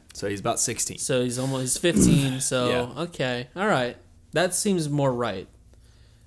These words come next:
Speaker 2: Um, he's still, they should know that he's a man. I'll just say that. Two other young girls are talking about, uh, girls running away.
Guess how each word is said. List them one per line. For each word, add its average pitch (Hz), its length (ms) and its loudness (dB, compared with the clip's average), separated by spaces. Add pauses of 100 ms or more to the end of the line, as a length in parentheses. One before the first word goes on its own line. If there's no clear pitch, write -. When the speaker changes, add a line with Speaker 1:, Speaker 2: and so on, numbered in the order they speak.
Speaker 2:
Um, 110 480 -10
he's 123 160 -4
still, 127 300 0
they 117 120 -4
should - 140 -10
know 113 160 -2
that 107 80 -6
he's 107 140 -10
a - 20 -12
man. 82 320 -14
I'll 104 120 -18
just 98 200 -14
say - 140 -14
that. - 220 -18 (1160)
Two 226 220 4
other 196 160 6
young 170 240 2
girls 160 300 6
are 139 60 -2
talking 156 480 0
about, 131 480 -2
uh, 135 240 -4
girls 135 480 -2
running 131 360 -2
away. 117 540 0